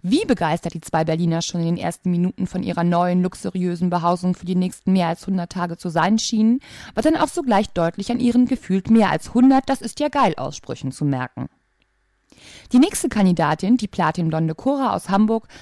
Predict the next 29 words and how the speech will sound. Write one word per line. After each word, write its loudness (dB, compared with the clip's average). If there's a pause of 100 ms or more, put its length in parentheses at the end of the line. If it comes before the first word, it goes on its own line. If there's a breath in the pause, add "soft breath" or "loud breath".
(120 loud breath)
bei 2
der 2
man 6
auch 0
gleich -2
in 2
der 4
Anmoderation 2
zu -4
spüren -2
bekam, 0
dass -8
es -8
sich -10
augenscheinlich -2
um 0
ein 2
Sensibelchen 0
handelte, -4 (320 loud breath)
schließlich 0
flossen -2
die -4
ersten -6
Tränchen 0
bereits -2
in 0
der -2
ersten -4
Matz, -4